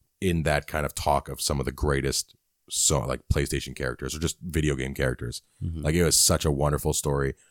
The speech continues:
Speaker 1: wonderful characterization. There's so ma-, many good things to it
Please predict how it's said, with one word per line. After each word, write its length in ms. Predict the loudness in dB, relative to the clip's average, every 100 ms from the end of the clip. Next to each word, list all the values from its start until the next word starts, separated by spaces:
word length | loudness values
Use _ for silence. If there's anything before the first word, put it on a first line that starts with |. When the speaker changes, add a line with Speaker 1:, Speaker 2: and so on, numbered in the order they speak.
| _ _ 0
Speaker 1:
wonderful 340 | 6 6 4
characterization. 720 | 0 0 2 0 0 -2 -2 -2
There's 160 | 2
so 280 | 4 8 8
ma-, 260 | 8 6 4
many 200 | 2 2
good 240 | 4 2
things 240 | 4 2 2
to 140 | 0
it 100 | 0